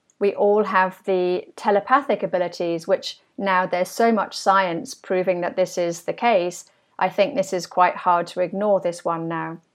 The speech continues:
We all have mind sight, which is intuition, being able to see things or know or feel that things are there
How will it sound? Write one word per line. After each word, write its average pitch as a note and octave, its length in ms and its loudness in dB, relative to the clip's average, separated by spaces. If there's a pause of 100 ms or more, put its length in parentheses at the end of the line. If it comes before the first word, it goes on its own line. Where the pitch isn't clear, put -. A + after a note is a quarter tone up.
(760)
We A3 160 0
all G#3+ 300 6
have G3 420 2
mind G3 420 0
sight, F3 540 -2
which - 320 -4
is F3+ 360 0
intuition, F#3 920 -2 (220)
being G3+ 240 2
able F#3 220 4
to F#3+ 120 -8
see A#3+ 340 0
things E3+ 600 -4
or F3+ 320 2 (240)
know F#3+ 460 4
or F3+ 180 0
feel G3+ 480 4
that - 220 -2
things F3 340 -2
are F3 140 0
there E3+ 480 2